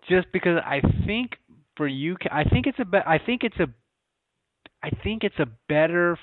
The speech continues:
fit for you and what you're trying to do. Um, and I, th-, I think maybe that you guys disagree with me. I think that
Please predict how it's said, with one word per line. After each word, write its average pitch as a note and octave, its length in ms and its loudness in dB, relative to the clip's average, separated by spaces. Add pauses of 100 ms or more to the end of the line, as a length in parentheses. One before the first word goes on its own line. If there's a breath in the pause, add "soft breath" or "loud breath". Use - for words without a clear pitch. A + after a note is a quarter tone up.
(260)
fit D3+ 360 -2 (420)
for C3 340 -2
you A#2+ 640 -4 (380)
and A#2+ 200 -8
what G#2+ 140 -4
you're B2 140 -4
trying B2+ 300 0
to A#2 100 -2
do. A#2 380 -4 (800 soft breath)
Um, F#2+ 500 0 (100)
and B2+ 140 -2
I, B2+ 80 2
th-, - 300 6 (360)
I C3 120 -4 (320)
think B3 280 -2
maybe A3 300 0
that G#3 280 4
you E3 200 -12
guys D#3+ 220 4 (100)
disagree D3 380 -4
with D3 80 -8
me. E3+ 80 -4
I C3+ 100 0
think G#3+ 300 -6
that F3+ 160 2